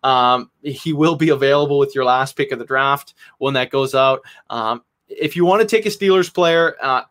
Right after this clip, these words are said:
kickers don't really matter too much unless you're getting a, a Justin Tucker type who you know is Mister Automatic and getting you those giant five-point plays from kicking, uh, fifty, fifty-one plus yard kicks.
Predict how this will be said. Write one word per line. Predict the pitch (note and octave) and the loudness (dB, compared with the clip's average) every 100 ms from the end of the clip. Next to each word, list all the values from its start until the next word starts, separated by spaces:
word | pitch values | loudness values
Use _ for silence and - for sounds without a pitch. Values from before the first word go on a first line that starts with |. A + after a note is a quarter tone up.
| _ | _
kickers | - G3 F3+ | -8 -6 -4
don't | F3 E3 | -4 -4
really | E3 D#3 | -4 -2
matter | D3 C#3+ | -2 -2
too | C#3 D#3+ | -4 -4
much | D#3 C#3+ | -2 -2
unless | C#3 C3+ C#3 | -4 -8 -6
you're | |
getting | C3+ C3+ B2 | -4 -4 -4
a, | A#2+ | -6
a | C3 | -4
Justin | C#3 B2+ - A#2+ | -2 -4 -6 -6
Tucker | C#3+ C#3 | -6 -4
type | C3+ C3 B2+ | -4 -4 -4
who | - | -6
you | B2 | -8
know | B2 B2+ | -4 -6
is | B2 | -4
Mister | C3 C3 A#2 | -6 -2 2
Automatic | A#2 A#2 B2 C3 C3 - - _ | 2 0 -2 -2 -4 -10 -20 _
and | C3 B2+ | -8 -2
getting | C3+ C3+ | -2 -2
you | C3+ | -2
those | B2+ B2 | -2 -4
giant | - B2+ C3 - | -2 -2 -2 -2
five-point | B2+ B2+ B2 B2+ - | 0 0 -2 -8 -4
plays | B2+ B2 | -4 -4
from | - B2 | -8 -14
kicking, | - C3+ C3 A#2+ | -10 -10 -8 -4
uh, | A#2 A#2 _ _ _ | -4 -4 _ _ _
fifty, | - D#3 D3+ D3 C3 - | -2 -2 0 -2 -2 -4
fifty-one | E3+ D3+ D3 C#3+ | -2 0 0 0
plus | C#3 C#3+ C3+ | 0 -2 0
yard | C3+ A#2+ - | 0 -2 0
kicks. | G3 - - | -2 -2 -6